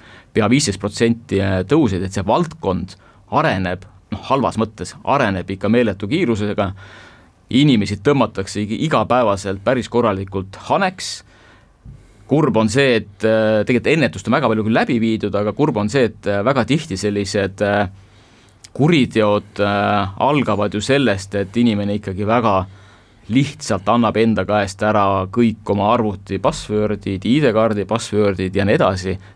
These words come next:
täiesti tundmatutele inimestele. Ma julgen väita, kui seda ei oleks, siis, äh, rohkem kui pooled sellised kuriteod oleks nagu kadunud.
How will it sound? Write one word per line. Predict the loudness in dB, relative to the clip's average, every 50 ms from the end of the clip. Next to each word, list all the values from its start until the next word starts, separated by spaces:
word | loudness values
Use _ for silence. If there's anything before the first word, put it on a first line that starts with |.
| _
täiesti | -2 2 2 2 2 0 -2 -4 -2
tundmatutele | 0 2 2 2 2 0 -4 -6 -8 -6 -2 0 0 2
inimestele. | 2 2 0 -2 -4 -6 -6 -4 -4 -4 -4 -6 -10 -20 -20 -20 -20 -20 -20 -20 -20 -20 -20 _ _ -6 -2
Ma | 2 2
julgen | 2 4 4 2
väita, | 2 2 0 -2 -4
kui | -4 -2
seda | 0 0 2 2 2 2
ei | 2 2
oleks, | 2 2 0 -2 -4 -10 -12 -14 -14 -16 -18 -20 -18
siis, | -16 -14 -10 -6 -6 -4 -4 -4 -6 -4 -4
äh, | -2 -2 0 -2 -2 -2
rohkem | -2 -2 -2 -2 -4 -4 -4
kui | -2
pooled | 0 2 2 2 0 -2 -4
sellised | -6 -4 -4 -4 -6 -8 -10 -10
kuriteod | -8 -6 -4 -4 -4 -4 -6 -6 -6 -6 -6
oleks | -6 -6 -6 -8 -10 -10
nagu | -8 -8 -4
kadunud. | 0 0 0 0 -2 -4 -6 -8